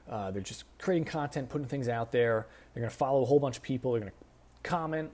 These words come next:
like a bunch of posts, and then they top it off by using thirty plus hashtags and just pray that one of them will deliver them more likes and follows. <laughs> But, you know, the approach that we're gonna be taking here, it's a bit more strategic.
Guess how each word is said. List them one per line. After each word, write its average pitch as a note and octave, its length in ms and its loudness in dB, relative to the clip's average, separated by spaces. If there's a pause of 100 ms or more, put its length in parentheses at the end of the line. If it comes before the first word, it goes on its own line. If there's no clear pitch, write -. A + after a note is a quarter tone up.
like C#3+ 500 2
a - 40 -8
bunch C3+ 220 -4
of - 80 -20
posts, C#3 500 -2
and C#3 120 -6
then B2 260 -6 (300)
they A#2 80 -2
top D3 260 4
it C#3+ 60 4
off C3 240 6
by A#2 100 0
using A2 340 -2
thirty G3+ 300 6
plus - 260 2
hashtags B2 680 -2
and - 320 -20
just - 160 -6
pray E3+ 260 2
that - 160 4
one B2+ 160 0
of A2+ 80 0
them A2 420 0
will G2+ 220 0
deliver G#2+ 340 0
them F#2+ 120 -6
more F#2 160 -8
likes F#2 240 -10
and A2 80 -16
follows. - 500 -10 (380)
<laughs> - 340 -20
But, B2+ 240 2 (460)
you C#3 80 -4
know, A2 40 -2
the G#2+ 60 -2
approach F3 320 6
that F3 100 6
we're D3+ 80 6
gonna C#3 120 2
be B2+ 80 -2
taking C#3 320 0
here, C#3 320 2
it's - 160 -8
a B2 40 -10
bit D3 160 -4
more B2+ 340 -4 (100)
strategic. F#2 720 -6